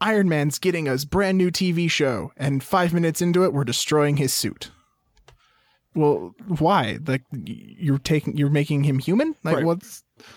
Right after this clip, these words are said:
Speaker 1: and I get that's how you beat Medusa, you cut off her hair, but it's like, it, it kinda make, it's the story-wise, it makes sense how, you know,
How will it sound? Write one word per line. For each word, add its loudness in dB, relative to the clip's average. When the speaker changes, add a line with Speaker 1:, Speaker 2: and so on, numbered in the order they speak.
Speaker 1:
and -4
I -2
get 0
that's 0
how 2
you 4
beat 0
Medusa, 2
you -2
cut 0
off 0
her -2
hair, 2
but -4
it's -6
like, -2
it, -6
it -12
kinda 0
make, 0
it's -4
the -2
story-wise, 4
it -2
makes -2
sense -2
how, -2
you -2
know, -2